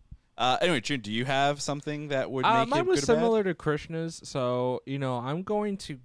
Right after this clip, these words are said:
Speaker 2: go with, um,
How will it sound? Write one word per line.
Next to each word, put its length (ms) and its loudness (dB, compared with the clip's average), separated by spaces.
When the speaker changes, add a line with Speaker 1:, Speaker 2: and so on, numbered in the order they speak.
Speaker 2:
go 720 0
with, 960 -2
um, 880 -6